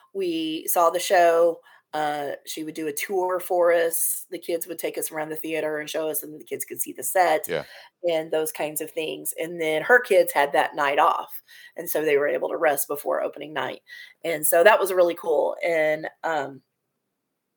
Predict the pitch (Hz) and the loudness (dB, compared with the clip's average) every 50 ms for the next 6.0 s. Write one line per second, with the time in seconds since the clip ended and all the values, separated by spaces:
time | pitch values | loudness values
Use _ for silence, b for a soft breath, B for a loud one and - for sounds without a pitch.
0 | _ _ _ _ _ _ - - - 170 151 143 139 127 - - - _ _ _ | _ _ _ _ _ _ -16 -8 -6 -4 -4 -4 -4 -6 -10 -16 -20 _ _ _
1 | _ _ - - _ _ _ _ _ _ _ _ _ _ _ - 170 165 - 160 | _ _ -20 -20 _ _ _ _ _ _ _ _ _ _ _ -4 -2 -2 -2 -4
2 | 160 156 151 160 - - - - - _ _ _ _ _ _ _ _ _ _ _ | -4 -4 -2 -2 -2 -2 -2 -4 -8 _ _ _ _ _ _ _ _ _ _ _
3 | _ _ _ _ - 175 180 170 - - - 170 - - - 147 151 - 160 151 | _ _ _ _ -4 2 4 4 4 4 0 -4 -2 -2 0 0 0 0 0 -2
4 | 139 - - 156 151 - - - - - - - 151 - - - 147 151 90 82 | -2 -2 -4 -6 -6 -2 0 0 0 -2 -4 -12 -12 -8 -6 -6 -4 -2 -4 -4
5 | - - - B B B B B B B B - 175 170 147 139 143 147 139 - | -4 -6 -12 B B B B B B B B -4 0 0 0 0 0 -2 -4 -6